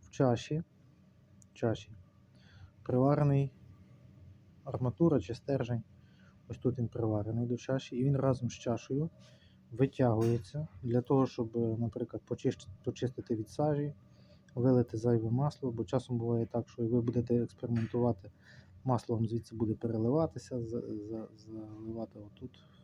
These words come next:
все, тому оцю, цю штуку, щоб витягувати не могли, тут приварений всередині стержень до цієї чаші.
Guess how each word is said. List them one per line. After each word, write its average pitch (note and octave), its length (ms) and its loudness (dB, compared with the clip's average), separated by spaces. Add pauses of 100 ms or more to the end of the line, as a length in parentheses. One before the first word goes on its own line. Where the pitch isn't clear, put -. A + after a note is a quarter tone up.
(120)
все, B2 240 -4
тому A#2+ 360 -2 (800)
оцю, A#2+ 440 -6
цю B2+ 100 -4
штуку, - 320 -4
щоб A2+ 200 -8
витягувати B2+ 680 2
не A2+ 120 0
могли, G#2+ 400 -2 (640)
тут - 140 -12
приварений A#2+ 500 2
всередині A2+ 520 -6
стержень G2+ 420 -14 (840)
до A2 80 0
цієї A2 320 2
чаші. - 400 -8